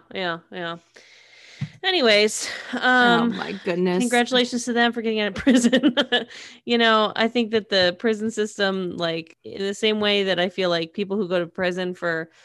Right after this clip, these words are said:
Speaker 1: drug offenses and violent offenses, like, we just need to help them rather than just locking them in a cage. I kind of feel the same th-, way about these people who do these horrible, like, blue collar crimes. It's like,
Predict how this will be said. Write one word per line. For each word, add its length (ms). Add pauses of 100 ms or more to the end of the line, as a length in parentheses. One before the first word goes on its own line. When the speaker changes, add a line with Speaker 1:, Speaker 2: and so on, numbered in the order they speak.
(280)
Speaker 1:
drug 220
offenses 680
and 220
violent 320
offenses, 460
like, 180
we 100
just 240
need 160
to 100
help 320
them 300
rather 220
than 200
just 200
locking 340
them 160
in 60
a 60
cage. 320
I 40
kind 280
of 100
feel 160
the 100
same 300
th-, 240
way 340
about 340 (440)
these 160
people 260
who 80
do 160
these 180
horrible, 520
like, 220
blue 140
collar 320
crimes. 380
It's 160
like, 280